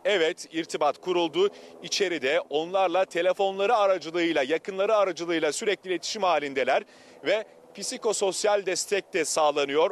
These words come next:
Aman, e, bir panik havası oluşmasın diye. Çünkü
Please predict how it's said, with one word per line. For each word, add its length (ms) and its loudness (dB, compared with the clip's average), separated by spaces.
Aman, 400 -2
e, 340 4
bir 260 -6
panik 280 -2
havası 560 0
oluşmasın 680 -2
diye. 120 0
Çünkü 460 -2